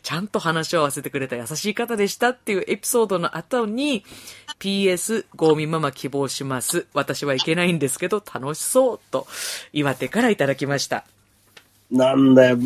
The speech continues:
Speaker 2: いけないやつばっかりだな。
Speaker 1: いやいやいやいや。
Speaker 2: まあ、ただ、声は嬉しいよ。
Speaker 1: 声はね、嬉しいですね。
Speaker 2: うん、入れてくれって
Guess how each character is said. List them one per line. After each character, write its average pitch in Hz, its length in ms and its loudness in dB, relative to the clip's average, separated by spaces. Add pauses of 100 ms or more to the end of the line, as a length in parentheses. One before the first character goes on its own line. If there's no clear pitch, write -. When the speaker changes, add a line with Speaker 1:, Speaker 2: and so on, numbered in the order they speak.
(120)
Speaker 2:
い 117 120 -4
け 180 160 8
な 254 140 8
い 262 40 10
や 269 100 8
つ 165 100 -8
ば 185 80 4
っ 185 60 -4
か 294 160 6
り 277 60 6
だ 220 120 8
な。 170 320 4
Speaker 1:
い 202 60 6
や 170 140 6
い 247 80 10
や - 0 -
い - 80 8
や 240 80 12
い - 20 12
や。 226 60 12 (1600)
Speaker 2:
ま - 100 8
あ、 240 60 2
た 302 140 6
だ、 262 240 0 (160)
声 302 340 4
は 226 160 4
嬉 156 260 -2
し 185 120 -16
い 175 60 -10
よ。 156 100 0 (100)
Speaker 1:
声 370 220 8
は 175 140 10
ね、 202 240 2 (280)
嬉 156 300 2
し - 20 -2
い - 20 -6
で 135 80 0
す 208 160 2
ね。 226 100 8
Speaker 2:
う 147 200 4
ん、 - 20 -14
入 175 140 -4
れ 180 120 4
て 190 120 -10
く 226 80 -10
れ 269 100 0
っ - 40 -6
て - 60 -20